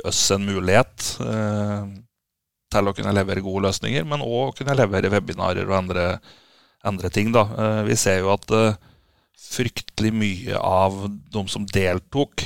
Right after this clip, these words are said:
vi hadde jo nesten tusen besøkende på webinaret vårt i løpet av en uke. Eh, fryktelig mange av disse er jo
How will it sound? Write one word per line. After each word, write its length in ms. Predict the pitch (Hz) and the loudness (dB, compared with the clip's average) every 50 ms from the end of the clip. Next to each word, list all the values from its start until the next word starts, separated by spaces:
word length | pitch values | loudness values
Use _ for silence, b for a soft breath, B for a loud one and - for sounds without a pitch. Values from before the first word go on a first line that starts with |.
| - | -2
vi 80 | - 107 | 0 0
hadde 160 | 101 101 98 | 0 0 0
jo 640 | 98 98 98 101 101 98 101 101 101 101 98 98 95 - _ 110 | 0 0 2 2 0 0 0 0 0 -2 -2 -4 -6 -8 _ -4
nesten 320 | 104 - - - - 98 | -2 0 0 -2 -2 -6
tusen 560 | - 107 95 90 - - 104 101 101 101 98 92 _ _ _ _ | -6 -6 -4 -2 -2 -2 -2 -4 -4 -6 -8 -10 _ _ _ _
besøkende 400 | 101 98 104 92 - - 110 113 117 | -6 -2 -2 -2 -2 -2 -4 -6 -4
på 140 | - - 110 | -2 0 0
webinaret 380 | 104 101 98 95 95 95 95 98 | 0 0 -2 -4 -4 -4 -2 -2
vårt 220 | 104 107 110 120 | -2 -2 -2 -2
i 20 | 117 | -2
løpet 220 | 107 101 - - | -4 -4 -4 -4
av 60 | 117 | -4
en 100 | 107 101 | -6 -6
uke. 200 | - _ 127 139 143 - - - 127 | -4 _ -4 -4 -4 -6 -10 -10 -8
Eh, 520 | 113 110 110 110 110 107 107 110 b b b b b b b - | -6 -6 -6 -6 -6 -8 -10 -14 b b b b b b b -6
fryktelig 380 | - - 127 - - - 120 | -2 -2 -2 -2 -2 -2 -2
mange 180 | 110 104 95 90 | 0 0 -2 -2
av 120 | - - 98 | 0 0 0
disse 160 | 92 101 98 | 2 4 4
er 160 | 95 92 92 | 4 4 2
jo 220 | 95 98 98 101 | 2 0 0 -2